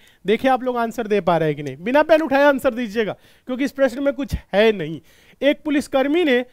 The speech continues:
चोर का अस्सी मीटर की दूरी से देखा", चोर को लिखिएगा। "एक पुलिसकर्मी ने चोर को अस्सी मीटर की दूरी से देखा, चोर की चाल इक्कीस किलोमीटर प्रति घंटा है और पुलिसकर्मी की चाल बीस किलोमीटर प्रति घंटा है।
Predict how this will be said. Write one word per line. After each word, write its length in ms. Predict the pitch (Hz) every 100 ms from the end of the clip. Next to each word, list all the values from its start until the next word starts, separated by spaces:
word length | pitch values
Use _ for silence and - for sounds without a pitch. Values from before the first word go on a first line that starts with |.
| _ -
चोर 300 | 294 311 285
का 380 | - 156 170 202 _ _ _ -
अस्सी 340 | 240 - 339
मीटर 320 | 302 254 247
की 160 | - 240
दूरी 280 | 214 233 233
से 180 | 240
देखा", 320 | 190 151 143 117 -
चोर 240 | 262 277
को 200 | - 208
लिखिएगा। 420 | 143 - 117 - _ _ _ _ _ _ _ _ -
"एक 180 | 254 -
पुलिसकर्मी 560 | 285 269 285 285 339 370
ने 100 | 320
चोर 240 | 262 247
को 100 | 269
अस्सी 400 | 277 269 - 339
मीटर 340 | 320 254 262
की 140 | 226 240
दूरी 260 | 226 233
से 160 | 220 208
देखा, 460 | 180 180 170 180 220 _ _ -
चोर 240 | 320 381
की 160 | - 339
चाल 260 | 311 285 277
इक्कीस 280 | 269 330 -
किलोमीटर 440 | 302 294 269 262
प्रति 280 | 220 240 247
घंटा 340 | 214 196 196
है 240 | 190 202 269 - -
और 120 | 277
पुलिसकर्मी 640 | - 311 359 330 277 277
की 120 | 233 262
चाल 400 | 254 226 208 247 _ _
बीस 240 | 233 381 -
किलोमीटर 460 | 277 254 233 208
प्रति 280 | 196 175 190
घंटा 300 | 160 165 160
है। 160 | 143